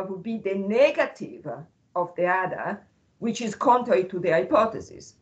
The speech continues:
because, uh, we assume that they were all, uh, affirmative. Okay,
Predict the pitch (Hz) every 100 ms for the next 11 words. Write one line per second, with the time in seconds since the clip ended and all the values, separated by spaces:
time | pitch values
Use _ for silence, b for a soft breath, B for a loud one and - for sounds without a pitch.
0 | _ _ - 208 208 185 175 175 180 214
1 | 190 - 208 - 214 175 175 170 170 170
2 | 175 196 202 185 165 156 151 156 - _
3 | _ - - 190 175 160 156 151 - -
4 | 170 - 175 143 113 - - - - -
5 | - - _ - - - _ _ _ _
6 | _ _ _ _ _ _ _ _ _ -
7 | 190 311 349 370 -